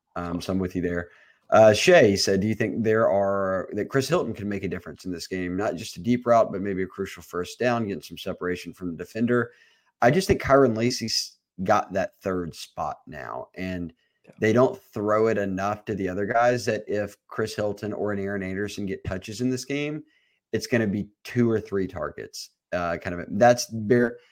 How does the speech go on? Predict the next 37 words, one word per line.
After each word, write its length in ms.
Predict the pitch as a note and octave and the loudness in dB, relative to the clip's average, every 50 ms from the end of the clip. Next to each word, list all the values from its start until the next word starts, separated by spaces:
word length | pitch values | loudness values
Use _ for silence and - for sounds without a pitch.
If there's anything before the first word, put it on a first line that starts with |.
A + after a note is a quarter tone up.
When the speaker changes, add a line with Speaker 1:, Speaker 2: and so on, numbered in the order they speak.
| _ _ | _ _
Speaker 1:
that's 180 | - C3 B2+ | 0 2 4
not 140 | C3 B2 A#2+ | 4 4 4
my 100 | C3 C3 | 4 4
prediction. 480 | B2 - - A2+ B2 A#2+ B2 - G#2+ G#2 | 4 2 2 2 0 0 0 -4 -6 -6
That's 160 | G#2+ G#2+ G#2 | -6 -6 -6
just 240 | - A2 G2+ - - | -6 -8 -8 -6 -4
the 160 | A2 A2 - - | -4 -4 -2 0
average 480 | - G#2 G#2+ A2 A2 A2 A2 G2+ - | 2 4 4 4 4 4 0 -2 -4
of 100 | A2 G2 | -6 -6
what 300 | F#2 F#2+ G2 G#2+ - - | -4 -4 -2 -4 -2 0
they 120 | F#2+ A2 A2 | 0 0 0
do 280 | G2 F2+ G2+ G2+ G2+ | 0 -2 -2 -2 -2
every 340 | F2 F#2 G2 F#2+ F2 F#2 F#2 | -2 -2 -2 -2 -4 -6 -6
game, 400 | E2+ D#2+ F#2 F2 F2 F2+ F2 F2 | -6 -6 -8 -8 -8 -10 -10 -10
and 160 | F2 F2 E2+ E2 _ _ _ _ _ _ _ | -10 -10 -12 -14 _ _ _ _ _ _ _
this 180 | G2 G2+ - - | -8 -6 -4 -4
will 60 | G#2+ | -2
be 140 | G#2 A2+ A2 | 0 0 0
a 40 | |
game 320 | G2+ F#2+ G#2+ G2+ G2+ G#2 G2+ | -2 -2 -4 -4 -4 -4 -6
that's 280 | F#2+ - - - - | -6 -8 -8 -10 -10
tight 340 | - _ - - A2+ A2+ - - _ _ _ _ - | -12 _ -2 0 0 0 0 -4 _ _ _ _ -8
and, 340 | F#2+ F#2+ F#2 F#2 F#2 F2+ F2 - _ _ _ | -6 -4 -4 -2 -4 -4 -6 -10 _ _ _
you 140 | F2+ F#2 E2+ | -10 -8 -8
know, 180 | D#2+ D#2 D#2+ | -8 -10 -12
tightly 300 | E2 - G2+ F#2+ - - | -8 -4 -4 -4 -4 -6
contested. 600 | - - E2 D2+ G2+ A#2+ B2+ - - F2+ F2 F#2 F#2 | -10 -12 -8 -4 -2 -2 -2 -4 -6 -8 -10 -8 -10
So 180 | - - E2 | -8 -8 -6
I 40 | E2 | -4
would 80 | F2+ F2+ | -4 -4
Speaker 2:
Yeah. 60 | F2 | -4
Speaker 1:
imagine 580 | E2+ E2 E2+ E2+ E2 E2+ F2 E2+ E2+ E2 E2 - _ _ _ _ _ _ _ _ _ _ _ | -4 -6 -8 -10 -10 -12 -10 -10 -8 -10 -10 -12 _ _ _ _ _ _ _ _ _ _ _
not 200 | - F#2+ G2 F2+ | 0 0 0 0
a 60 | F2 | 0
ton, 600 | - - - - F#2+ G2 G2 G#2 B2+ D#3 D#3+ D#3 - _ _ _ | -2 -4 -4 -2 -2 -4 -2 -2 -2 -4 -6 -10 -16 _ _ _
but 240 | - G#2+ G#2 - - | -4 -4 -4 -4 -4
maybe. 420 | - G#2 B2+ C3 - G2+ G#2 G#2 | -2 0 0 0 0 -4 -6 -8